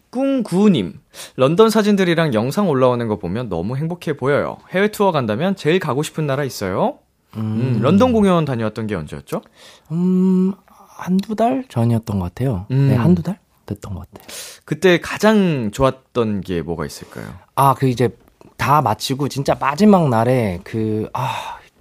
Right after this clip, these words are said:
Speaker 2: 런던 브릿지인가?
Speaker 1: 네.
Speaker 2: 타워 브릿지, 타워, 타워 브릿지를 갔었어요.
Speaker 1: 네.
Speaker 2: 거기서 사진을 다 같이 찍었는데, 스태프 친구들이랑
Speaker 1: 네.
Speaker 2: 거기가 너무 예뻐요.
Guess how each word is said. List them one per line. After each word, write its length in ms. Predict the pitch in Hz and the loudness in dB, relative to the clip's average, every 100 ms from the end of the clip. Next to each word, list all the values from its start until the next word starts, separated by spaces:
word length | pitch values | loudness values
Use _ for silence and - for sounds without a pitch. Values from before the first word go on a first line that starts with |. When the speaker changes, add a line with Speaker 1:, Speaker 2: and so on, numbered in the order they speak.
| _ - | _ -12
Speaker 2:
런던 580 | 120 110 113 117 165 160 | -4 -2 -2 0 2 2
브릿지인가? 840 | 151 135 - 214 131 87 135 220 - | 2 0 -2 -2 -2 0 -2 -2 -4
Speaker 1:
네. 340 | 123 113 80 73 - - | -4 -4 -4 -10 -18 -2
Speaker 2:
타워 240 | 214 247 | 4 4
브릿지, 280 | 196 139 - | 4 0 0
타워, 240 | 185 208 - | 4 4 2
타워 240 | - 247 | 4 4
브릿지를 400 | 233 214 175 147 | 4 2 2 2
갔었어요. 560 | 101 98 98 - 90 82 - | 0 -4 -8 -4 -4 -6 -8
Speaker 1:
네. 240 | 98 78 73 _ _ _ _ - | -8 -8 -10 _ _ _ _ 0
Speaker 2:
거기서 260 | 135 139 | 2 2
사진을 360 | 131 185 185 147 | 2 2 2 2
다 100 | 110 | 0
같이 220 | 113 120 | -4 -6
찍었는데, 280 | 135 127 107 | -6 -2 -2
스태프 240 | - 143 _ _ _ | -4 -10 _ _ _
친구들이랑 680 | - 131 113 98 113 127 87 - | -4 -2 0 0 2 2 0 -4
Speaker 1:
네. 240 | 110 85 76 _ | -6 -6 -10 _
Speaker 2:
거기가 800 | - 135 156 156 143 127 113 98 98 | 0 2 2 4 4 4 2 0 -2
너무 440 | 117 160 196 151 | 2 6 6 4
예뻐요. 420 | 95 - 78 76 | 2 -4 -12 -14